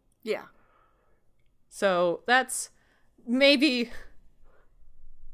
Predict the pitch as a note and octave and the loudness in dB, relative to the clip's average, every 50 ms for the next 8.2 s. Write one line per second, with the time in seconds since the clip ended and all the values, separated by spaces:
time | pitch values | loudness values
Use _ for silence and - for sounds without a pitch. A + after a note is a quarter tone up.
0 | - - - - - - - G#3+ G#3 - A#3 A#3 A#3 A#3 A3 - A3 - G3 G3+ | -12 -14 -14 -16 -8 -2 -2 -2 0 2 4 6 6 6 4 2 0 2 4 2
1 | G3 F#3 - G3+ G3 - - G3+ G3 G3+ G3+ - - - - - - - - G#3 | 4 4 2 2 2 2 2 2 2 2 2 0 -4 -4 -4 -4 -4 0 0 2
2 | G3+ G3 G3 G3 F#3+ F#3 F3+ F#3 F#3 F#3+ G3 - - - - - - - F#3+ F#3+ | 2 2 0 -2 -2 -2 0 0 0 0 0 0 -2 -2 -4 -6 -6 -2 -2 -2
3 | F#3+ F3 F3+ E3+ D#3+ - - F#3 F3+ E3 E3+ E3+ D#3+ D#3+ E3+ F#3 _ - - - | 0 0 -2 -4 -4 -4 -2 -4 -2 -2 -2 -2 -2 -4 -6 -8 _ -20 -20 -20
4 | - - - - - - _ _ - B3+ A#3+ - - - C#4+ D4 D4 C#4+ D4 D#4 | -20 -20 -20 -20 -20 -20 _ _ -2 -2 -2 -2 0 2 2 4 4 4 4 2
5 | D4 D#4 C#4+ B3+ A#3 A#3 A3+ B3 A#3+ A#3 G#3+ G#3 G3+ G3+ F#3 F#3+ F#3 F3+ F3+ - | 2 2 4 6 6 6 4 4 0 2 2 2 2 0 -2 0 0 0 0 0
6 | G3 G3 F3+ E3 - D#3 - E3 F3 F#3 - - F#3+ F3+ F#3 F3 E3+ - F#3 F#3+ | -4 -4 -4 -6 -8 -6 -4 -2 -2 -2 -2 -2 -2 0 0 -2 -2 -4 -6 -8
7 | - - G3 G3 G3 F#3 E3+ - _ _ _ _ _ - F#3+ E3 E3 F3 - - | -6 -4 -2 -2 -2 -4 -8 -12 _ _ _ _ _ -16 -12 -10 -10 -10 -10 -6
8 | - F#4 G#4 G#4+ | -4 -2 0 0